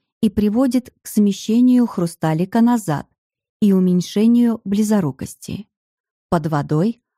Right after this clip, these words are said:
глаз втянут в орбиту, в результате чего повышение внутриглазного давления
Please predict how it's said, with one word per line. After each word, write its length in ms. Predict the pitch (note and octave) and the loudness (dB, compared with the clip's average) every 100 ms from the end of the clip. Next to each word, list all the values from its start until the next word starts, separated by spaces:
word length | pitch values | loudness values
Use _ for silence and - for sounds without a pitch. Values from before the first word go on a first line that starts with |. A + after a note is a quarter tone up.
| - | -8
глаз 420 | F3 F3+ A3 - - | -2 2 0 -2 -12
втянут 500 | - F#3+ F3 G3 A3+ | -4 0 0 0 0
в 80 | |
орбиту, 680 | A3 A#3 G3+ E3 - A#2+ - _ _ _ - | 0 0 -2 -2 -4 -8 -10 _ _ _ -2
в 80 | F#3+ | 0
результате 640 | G3+ G3 F#3 G#3 F#3 - | 2 0 -2 -2 -2 -4
чего 500 | E3 E3 D3 D3 G#3 - _ _ | -6 -4 -2 -2 -4 -6 _ _
повышение 760 | - G3+ G#3 - A#3+ A3+ G#3+ G3+ - | -2 0 -2 0 2 4 2 0 -2
внутриглазного 1080 | G3 G#3+ A3 A3 G3+ G#3+ G#3 G#3 F#3 D3+ | 0 2 0 -4 -2 0 2 0 0 -2
давления 760 | D#3 E3+ F3 A3+ C4 F#3+ C#3 | -2 -2 0 2 2 2 -2